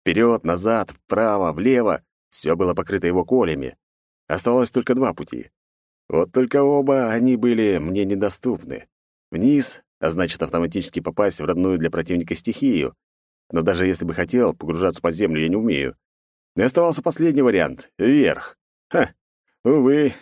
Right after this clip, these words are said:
летать я тоже пока не научился. Бежать? Не смешите меня. Второй раз я не сбегу. А значит, пора действовать. Если это продолжится, то я проиграю.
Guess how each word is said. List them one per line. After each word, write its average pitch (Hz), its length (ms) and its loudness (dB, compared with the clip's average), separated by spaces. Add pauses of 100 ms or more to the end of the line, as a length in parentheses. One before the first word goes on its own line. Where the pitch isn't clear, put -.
летать 101 400 0
я 123 100 2
тоже 95 300 0
пока 92 240 -4
не 90 80 -2
научился. 85 680 -4 (220)
Бежать? 104 480 -2 (680)
Не 143 140 4
смешите 98 540 0
меня. 78 340 -2 (360)
Второй 104 300 2
раз 98 180 0
я 95 80 -2
не 95 80 -2
сбегу. 90 480 -4 (560)
А 78 140 -2
значит, 80 320 -2
пора 85 180 0
действовать. 85 640 -4 (720)
Если 127 340 2
это 123 200 2
продолжится, 107 680 0
то 87 160 -4
я 90 160 2
проиграю. 95 720 0